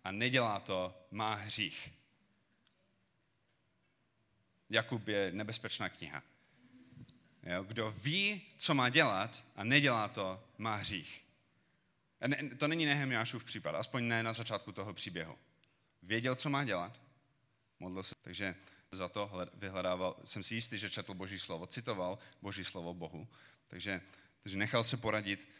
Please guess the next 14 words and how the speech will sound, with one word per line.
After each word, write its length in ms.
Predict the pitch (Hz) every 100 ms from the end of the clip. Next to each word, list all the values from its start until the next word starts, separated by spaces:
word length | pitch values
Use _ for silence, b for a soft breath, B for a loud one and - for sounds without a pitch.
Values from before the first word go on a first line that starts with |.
| B -
těmi 240 | 127 120
zdroji, 360 | 117 113 110 110
které 260 | - 104
měl. 320 | 110 87 87 117 - _ _ _ _ _ _ _ _ - -
A 40 |
pak 160 | 143 113
byla 180 | 120
otázka, 360 | 107 104 92 -
„A 60 | -
uděláš 420 | 95 92 92 117
to?“ 180 | - 151 -
A 80 | 98
udělal 380 | 101 92 78
to. 160 | 78 67